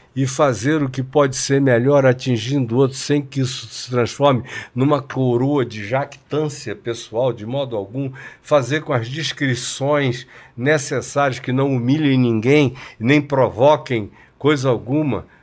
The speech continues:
como se fomos ensinados a fazer, que a mão direita não saiba o que fez a esquerda. Você não consegue fazer isso?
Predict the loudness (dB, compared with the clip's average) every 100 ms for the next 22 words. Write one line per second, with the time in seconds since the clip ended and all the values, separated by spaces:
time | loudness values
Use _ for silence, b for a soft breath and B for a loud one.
0 | b -2 0 0 0 0 -2 -4 -6 -2
1 | -2 -2 -8 -10 -12 -2 0 0 -2 -4
2 | -4 -2 0 -2 -2 -4 -4 -6 -4 -6
3 | -6 B B B 0 2 2 0 -2 0
4 | -2 -2 -2 0 -2 -4 -2 -2 0 -4
5 | -6 -8 -4 -4 -4 -8 -4 -4 -4 -4
6 | 0 0 2 0 0 -2 -2 -2 -4 -4
7 | -4 -4 -6 -8 -10 -20